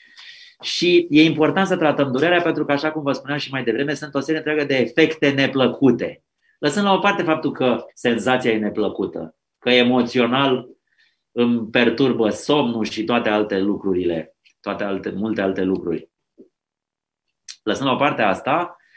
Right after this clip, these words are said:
există și niște efecte fiziologice, efecte pe care n-avem cum să le contracarăm câtuși de puțin,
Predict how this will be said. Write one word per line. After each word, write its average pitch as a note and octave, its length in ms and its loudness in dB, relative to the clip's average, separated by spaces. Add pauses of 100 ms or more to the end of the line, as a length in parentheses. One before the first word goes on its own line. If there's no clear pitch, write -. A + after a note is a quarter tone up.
(120)
există F#3 420 -2
și G#3 220 0
niște G3+ 320 0
efecte F#3 600 0 (160)
fiziologice, F3+ 680 2
efecte F3 540 2
pe D#3+ 120 2
care E3 240 2
n-avem E3 520 2
cum E3+ 120 -4
să D#3+ 120 -2
le E3 120 4
contracarăm D3+ 600 0
câtuși D3 320 0
de C3+ 120 4
puțin, C#3 520 -2